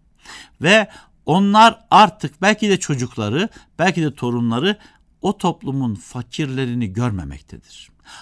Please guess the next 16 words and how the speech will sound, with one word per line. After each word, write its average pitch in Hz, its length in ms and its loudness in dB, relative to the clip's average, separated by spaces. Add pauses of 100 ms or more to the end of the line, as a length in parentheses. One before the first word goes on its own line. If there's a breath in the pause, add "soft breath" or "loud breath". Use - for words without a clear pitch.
Hatta 214 500 4
gördüğü 165 500 0
zaman 208 360 0
yabancı 143 480 0
zannetmektedir. 92 1000 -8 (400 soft breath)
Dilenci 185 460 2
zannetmektedir 123 960 -2 (280 loud breath)
ve 147 80 -6
onlara 139 520 -4
kötü - 320 -10
gözle 87 380 -4
bakmaktadır. - 760 -20 (340 loud breath)
Ve 196 300 4
bunlar 180 480 0
potansiyel 175 680 -4
hırsızdır, 185 760 0